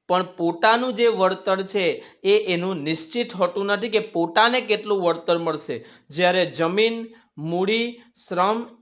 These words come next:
એ ત્રણેય ઉત્પાદનના સાધનોને નિશ્ચિત વળતર આ નિયોજક દ્વારા આપવામાં આવે છે, પરંતુ નિયોજકને કેટલું વળતર મળશે તો એ નિશ્ચિત હોતું નથી. તો નિયોજક અહીં સ્વતંત્રપણે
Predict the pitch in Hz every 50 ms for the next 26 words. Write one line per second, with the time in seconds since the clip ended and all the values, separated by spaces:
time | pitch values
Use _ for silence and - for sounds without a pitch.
0 | _ - 185 196 190 190 - - 175 165 175 190 226 254 277 262 - 220 185 220
1 | - - - 202 208 202 190 196 202 202 202 202 202 196 - 185 165 156 156 190
2 | 196 196 196 190 190 190 180 151 147 156 165 - - - - 247 254 247 - -
3 | 170 156 165 175 180 175 - 190 190 196 196 - - 185 180 170 156 156 160 170
4 | 196 220 220 - 220 233 220 185 175 185 180 180 185 196 - - 160 143 - -
5 | - 196 202 214 226 233 214 202 202 208 202 208 - 202 170 147 - - - -
6 | _ _ - 165 170 180 185 185 180 190 190 190 175 160 156 160 165 180 214 233
7 | 220 208 226 226 220 202 220 226 214 220 - 233 220 220 220 269 277 330 311 262
8 | 220 202 190 196 - 202 196 190 190 185 180 180 185 180 - - 196 170 151 135
9 | - - - - _ _ 190 196 202 196 - 190 185 190 185 156 151 160 160 156
10 | - - - 254 254 - - 165 175 202 226 - - 208 190 202 208 208 - 226
11 | 180 160 143 - - - _ _ 180 170 165 156 156 156 156 165 185 202 185 190
12 | 220 226 226 - - - 185 175 175 185 190 196 190 - - - 165 151 151 -
13 | 226 240 247 247 240 226 233 220 226 - 190 185 185 165 139 123 117